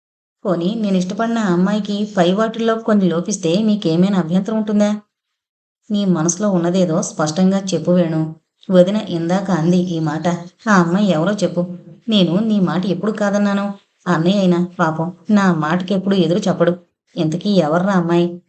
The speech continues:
నీతో చదువుకున్న పిల్ల? అంది నెమ్మదిగా లేచి కూర్చుంటూ. కాదమ్మా, ఈ మధ్యనే పరిచయం అయింది. బాధామయ జీవితాన్నుండి విముక్తి పొందే ఉద్దేశంతో ఆత్మహత్యకు తలపడుతున్న సమయంలో నేను ఆమెను రక్షించాను.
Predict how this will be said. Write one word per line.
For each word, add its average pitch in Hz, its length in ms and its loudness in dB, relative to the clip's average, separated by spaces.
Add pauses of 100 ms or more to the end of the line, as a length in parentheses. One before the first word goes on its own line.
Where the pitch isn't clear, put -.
నీతో 190 240 4
చదువుకున్న 185 500 2
పిల్ల? 180 540 -2 (160)
అంది 160 360 2
నెమ్మదిగా 196 520 2
లేచి 175 240 -2
కూర్చుంటూ. 165 540 -2 (960)
కాదమ్మా, 165 540 0 (140)
ఈ 226 120 2
మధ్యనే 214 340 2
పరిచయం 190 420 -2
అయింది. 165 360 0 (340)
బాధామయ 208 560 2
జీవితాన్నుండి 220 680 0
విముక్తి 185 440 0
పొందే 220 300 0
ఉద్దేశంతో 180 800 0
ఆత్మహత్యకు 208 560 0
తలపడుతున్న 208 580 0
సమయంలో 196 600 2 (120)
నేను 180 220 4
ఆమెను 175 200 2
రక్షించాను. 170 580 -2